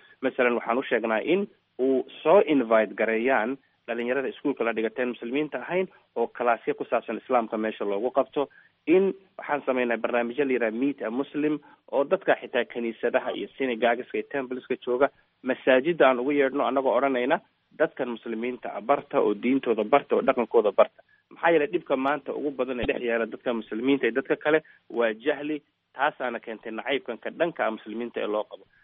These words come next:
Barnaamijyada kale aan sameyno waa xirfadahan isboortiga oon inta badan aad ugu gubaabino, een, een, dhalinyarada. Eh,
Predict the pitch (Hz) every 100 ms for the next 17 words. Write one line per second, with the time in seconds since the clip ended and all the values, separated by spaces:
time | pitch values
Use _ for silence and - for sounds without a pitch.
0 | _ 135 143 156 190 175 - 151 127 123
1 | 113 113 107 101 113 - 127 127 107 -
2 | - 123 123 123 113 107 120 117 110 110
3 | 117 123 110 117 120 120 110 104 107 107
4 | 104 104 101 104 - 107 110 110 127 139
5 | - - - - 117